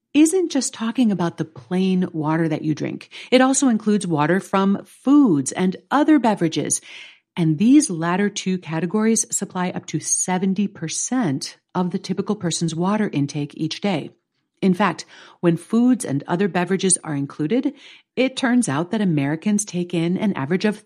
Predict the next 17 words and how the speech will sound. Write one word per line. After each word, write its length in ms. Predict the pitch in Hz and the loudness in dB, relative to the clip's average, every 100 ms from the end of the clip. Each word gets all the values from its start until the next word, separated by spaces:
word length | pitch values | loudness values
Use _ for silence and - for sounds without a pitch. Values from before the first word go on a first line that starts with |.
| - | -4
thirteen 640 | 170 185 - - 269 247 | -4 -4 -8 0 2 2
cups 420 | 226 175 - - - | 0 -6 -4 -6 -6
of 180 | 165 | -6
water 260 | 165 151 147 | -2 -2 -2
each 260 | - 156 - | -4 -4 -2
day, 220 | 139 135 | -4 0
and 100 | 170 | 0
that's 220 | 185 - _ _ | 0 -2 _ _
right 320 | 170 196 226 | -4 0 2
in 160 | 226 185 | 2 2
line 360 | 151 143 143 147 | 0 0 0 2
with 220 | 196 196 | 0 0
the 180 | 185 151 | -8 -4
N 140 | 139 | -2
A 140 | 147 | 0
M 160 | 135 139 | 0 -2
recommendation. 760 | 139 151 151 190 208 - - | -4 -2 0 0 0 -4 -12